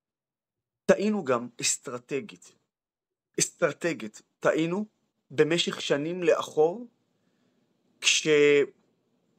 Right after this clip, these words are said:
כשהבנו שאנחנו נשענים על מדינות אחרות, ואפשר להישען, ואין לנו ברירה, אנחנו נצטרך בסוף להישען, תמיד בע-, בעלות ברית זה משהו שהוא מאוד חשוב וקריטי.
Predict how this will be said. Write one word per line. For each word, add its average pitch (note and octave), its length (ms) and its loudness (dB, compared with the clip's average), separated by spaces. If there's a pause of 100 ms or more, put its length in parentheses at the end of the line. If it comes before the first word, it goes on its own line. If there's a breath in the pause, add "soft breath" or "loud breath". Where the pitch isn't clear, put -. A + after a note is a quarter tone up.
(380)
כשהבנו E3 460 2
שאנחנו D3+ 460 -4
נשענים C#3+ 600 -8 (680)
על B2 320 0 (120)
מדינות C3+ 440 -2
אחרות, A2 580 -2 (2500)
ואפשר - 360 4
להישען, D3 600 -4
ואין A#2+ 160 -2
לנו F#3 160 -6
ברירה, D#3 320 0
אנחנו B2+ 220 -4
נצטרך C3 480 -6
בסוף D3+ 240 -12
להישען, B2+ 400 -6
תמיד C3 280 -8
בע-, C3 280 4
בעלות B2+ 320 2
ברית C3 300 -6
זה A#2+ 140 -6
משהו A#2+ 240 -8
שהוא A#2+ 180 -12
מאוד B2 260 -4
חשוב B2 340 -6
וקריטי. A#2 520 -6